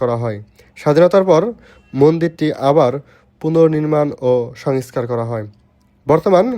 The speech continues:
মন্দিরের মূল কাঠামো সম্পূর্ণ প্রাচীন নয়, এটি বিভিন্ন সময়ে পুনর্নির্মাণ করা হয়েছে। ঢাকেশ্বরী মন্দিরের এক সময় বিশাল জমিদারি সম্পত্তি ছিল,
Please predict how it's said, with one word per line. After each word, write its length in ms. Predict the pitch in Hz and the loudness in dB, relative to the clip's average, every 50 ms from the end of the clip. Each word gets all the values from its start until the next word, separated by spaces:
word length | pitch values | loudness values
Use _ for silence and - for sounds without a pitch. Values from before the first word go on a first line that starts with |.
| 165 | 2
মন্দিরের 320 | 151 156 156 156 156 160 151 151 | 2 2 2 4 2 2 4 4
মূল 140 | 156 156 151 160 | 2 0 0 0
কাঠামো 300 | 156 139 151 147 147 147 143 - | -4 -2 -2 -4 -4 -4 -2 -2
সম্পূর্ণ 320 | 151 147 143 - 151 151 143 139 | -4 -4 -2 -4 -4 -4 -4 -2
প্রাচীন 300 | 147 139 135 131 - 131 120 117 | -2 -2 -2 -2 -4 -8 -8 -6
নয়, 140 | 113 104 101 98 - _ _ _ _ _ - _ - - _ _ - 143 | -6 -8 -8 -10 -16 _ _ _ _ _ -20 _ -20 -20 _ _ -6 -6
এটি 120 | 143 - 165 139 123 | -4 -2 -2 -4 -2
বিভিন্ন 280 | 135 139 147 156 170 170 165 156 | -2 -2 0 2 4 2 2 2
সময়ে 260 | - 156 156 151 151 147 147 - | 2 2 2 2 2 0 0 0
পুনর্নির্মাণ 540 | 156 151 156 156 156 151 151 147 147 139 135 131 | 0 2 4 4 4 2 2 2 2 0 -2 -2
করা 140 | 139 131 127 120 | -2 -2 -2 -2
হয়েছে। 280 | 123 123 117 117 - 123 110 104 107 - - - - _ - | -4 -4 -6 -6 -6 -8 -8 -8 -10 -18 -20 -20 -16 _ -4
ঢাকেশ্বরী 360 | 139 131 175 170 170 180 170 170 | -4 -2 -2 0 0 0 0 0
মন্দিরের 320 | 175 180 175 175 180 175 156 - 139 | 0 0 0 0 0 2 2 0 -2
এক 60 | 147 - - - | -2 -4 -2 -2
সময় 280 | 175 170 165 127 123 147 170 - _ _ _ _ - | 0 2 2 2 2 0 -4 -8 _ _ _ _ -8
বিশাল 320 | - 135 147 - 170 156 151 151 | -4 -2 0 2 2 2 4 2
জমিদারি 300 | 160 165 160 160 156 151 - | 2 2 2 2 2 0 0
সম্পত্তি 340 | 151 135 131 135 127 - 131 117 - | -4 -8 -6 -8 -8 -8 -8 -8 -8
ছিল, 120 | 123 110 | -8 -10